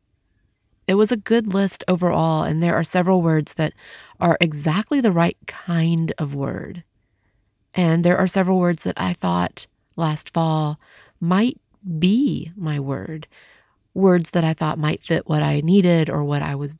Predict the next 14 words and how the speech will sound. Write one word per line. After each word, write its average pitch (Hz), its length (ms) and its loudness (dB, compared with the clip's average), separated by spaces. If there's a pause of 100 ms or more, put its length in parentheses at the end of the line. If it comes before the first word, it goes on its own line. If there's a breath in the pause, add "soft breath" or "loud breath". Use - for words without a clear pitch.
really 185 260 0
going 160 220 -2
to - 200 -12
focus 160 360 -2
on 156 180 -2
in 143 120 -2
this 143 240 -6
year. 147 400 -4 (760 soft breath)
Some 202 220 -2
of 196 80 4
those 180 180 2
words 165 400 0 (540)
really 175 480 2
are 147 540 0